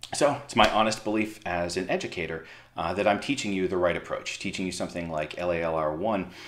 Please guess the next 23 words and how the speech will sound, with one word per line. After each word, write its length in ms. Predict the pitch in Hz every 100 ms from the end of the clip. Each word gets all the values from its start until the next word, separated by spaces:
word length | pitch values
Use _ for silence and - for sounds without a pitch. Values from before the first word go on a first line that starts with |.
| - -
Now, 60 | 104
that 140 | 151
information 480 | 170 160 135 127 110
is 140 | 95
really 400 | 98 107 135 127
not 320 | 98 98 113
necessary 520 | 98 101 110 120 110 107
in 80 |
the 60 | 98
modern 380 | 90 101 104 98
world, 320 | 104 113 107 -
and 240 | 151 151
it's 260 | 135 131 -
long. 540 | 131 135 139 135 127
Oh, 220 | 117 - -
those 220 | 110 -
lectures 360 | 127 - 95 -
feel 200 | 104 92
like 180 | 82
they 100 | 87
go 180 | 82 87
on 160 | 80 80
forever. 340 | - 73 69